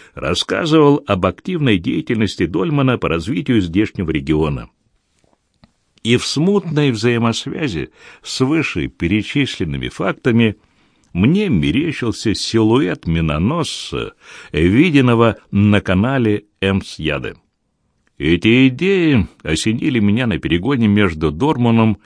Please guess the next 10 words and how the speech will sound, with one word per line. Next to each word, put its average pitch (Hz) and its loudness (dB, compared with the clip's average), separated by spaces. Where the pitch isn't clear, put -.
и 85 -2
Эзенсом, 117 0
и 135 -2
я - 0
ещё 143 -6
переваривал 127 0
их, 120 -2
когда 92 0
около 85 -2
девяти 101 0